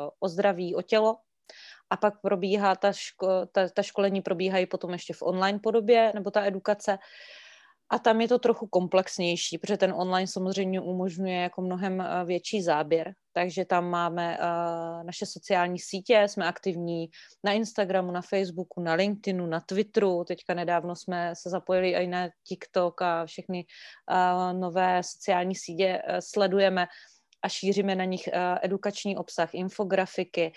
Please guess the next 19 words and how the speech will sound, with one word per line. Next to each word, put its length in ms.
edukační 640
videa, 640
eh, 60
posty, 920
rozhovory 480
s 100
odborníky, 760
online 440
I 180
G 200
live 160
s 120
odborníky, 640
strašně, 560
eh, 460
strašně 340
moc 180
edukačního 540
osvětového 640